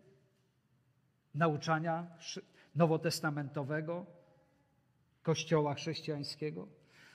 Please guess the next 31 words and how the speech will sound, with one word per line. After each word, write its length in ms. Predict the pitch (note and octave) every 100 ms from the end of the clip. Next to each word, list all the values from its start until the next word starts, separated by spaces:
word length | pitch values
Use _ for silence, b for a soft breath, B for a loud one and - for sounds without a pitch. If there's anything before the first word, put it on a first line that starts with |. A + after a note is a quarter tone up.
| -
Apostoł 420 | F#3 G#3 A#3 G#3
Paweł 360 | A3 A3 A3
nauczał 540 | G3+ G3 A3+ A3 G3+ F#3+
nieustannie, 680 | G3+ G3 - G#3+ G#3 F#3 E3+
jak 220 | D#3 D#3
czytamy 540 | - D3+ F3+ F3+ E3+
w 120 | D3
Dziejach 300 | C3 F3 E3
Apostolskich, 680 | D#3+ F3 D#3+ - E3+ - D#3
dwudziestym 520 | C#3 D3 E3+ - E3+
rozdziale, 480 | D#3 D3 E3+ E3+ E3+ B B B -
całej 580 | - G#3+ A#3 A#3+ A#3
woli 400 | F3 F#3+ G#3 G#3
Bożej 440 | D#3+ G3 G3+ F#3+ F#3
publicznie 600 | E3 C#3+ F3+ F#3+ D#3+ F3+
i 80 | F3
po 140 | F3+
domach. 420 | E3 F3+ D#3+ C#3 B B -
Mamy 420 | D3+ F#3+ G#3+ G#3
głosić 680 | C#3+ F#3 G3+ - F#3 - -
Słowo 420 | - - F#3 E3
Boże. 400 | E3+ - D#3+ B2
Mamy 300 | B2+ E3 G3
właśnie 320 | F3+ F#3 F#3 E3
w 60 |
miejsce 380 | E3+ F#3 F3+ F3
Chrystusa 640 | - D3+ - F3 - D#3+ B B B _
to 200 | - D3+
samo 400 | D3 - D3 C#3+
poselstwo 680 | C#3+ C#3 - C#3+ B2+ - C#3+
przekazywać. 800 | C#3 C#3+ D3 B2+ C#3 A2 A#2+ -